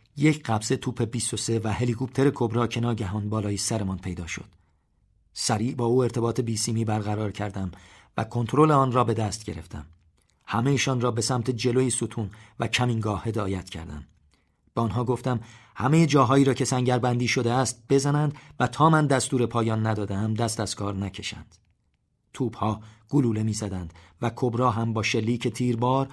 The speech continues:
و راکت‌هایش عرصه را بر دشمن تنگ کرده بود. در حین درگیری صدفان دادبین را دیدم.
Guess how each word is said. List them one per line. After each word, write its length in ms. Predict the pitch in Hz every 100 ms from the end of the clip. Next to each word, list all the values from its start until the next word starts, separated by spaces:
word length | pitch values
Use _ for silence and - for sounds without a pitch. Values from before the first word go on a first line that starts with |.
| - -
و 120 | 120
راکت‌هایش 800 | 117 113 110 107 - 107 104 - - _ -
عرصه 360 | 127 110 -
را 160 | 127 120
بر 160 | 110 117
دشمن 500 | 113 104 - 107 101
تنگ 360 | - 104 87
کرده 360 | - 90 92 -
بود. 260 | - - _ _ _ _ _ _ _ -
در 120 | 107
حین 300 | 90 120 127
درگیری 600 | 127 127 117 135 147 147 - -
صدفان 400 | - 123 139 143
دادبین 460 | 139 127 110 131 123
را 100 | 110
دیدم. 340 | 104 98 87